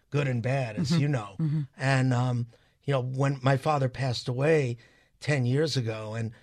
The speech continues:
Speaker 1: during his eulogy, I said, "I really want to thank him for making me the person I am today." And I mean that quite sincerely. I mean,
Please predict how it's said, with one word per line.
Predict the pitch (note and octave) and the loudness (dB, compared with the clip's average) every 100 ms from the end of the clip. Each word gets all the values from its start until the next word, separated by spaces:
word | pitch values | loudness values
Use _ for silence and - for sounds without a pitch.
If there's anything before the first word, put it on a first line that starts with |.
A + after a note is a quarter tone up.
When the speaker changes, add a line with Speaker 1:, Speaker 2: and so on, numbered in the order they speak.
| _ _ | _ _
Speaker 1:
during | D#3 C#3 | 0 2
his | C3 G#2+ | 0 0
eulogy, | B2+ E3 D#3+ B2 A#2 A#2+ | 0 2 2 0 -2 -2
I | A2+ | -2
said, | A2+ - C3 A#2+ - _ _ | -4 -2 0 -2 -8 _ _
"I | C3+ | -4
really | C3+ C3+ B2+ | 0 2 2
want | B2 B2+ A#2 | 0 -2 -4
to | |
thank | - C#3+ C#3+ D3 | -4 -2 -2 -2
him | C3+ A#2 | -4 -4
for | - | -6
making | A#2 A#2+ A#2+ A#2+ | -2 -4 -2 -4
me | A#2 A2+ - _ _ _ | -2 -4 -8 _ _ _
the | B2 | -8
person | A#2 C3+ A#2 - | -2 -2 -2 -4
I | A2+ | -4
am | A2+ A2+ | -4 -6
today." | G#2+ B2+ D3+ C#3+ G2+ - _ _ - | -6 -2 0 0 -4 -14 _ _ -2
And | E3 | 0
I | |
mean | F3 G#3+ F#3+ | 2 2 2
that | A#2+ A2+ | 0 -6
quite | - C3+ B2 | -2 -2 -2
sincerely. | - B2+ - G#3 G#3 C#3 A2+ | -4 -6 -4 -2 0 0 -4
I | A2+ | -4
mean, | A#2+ | -6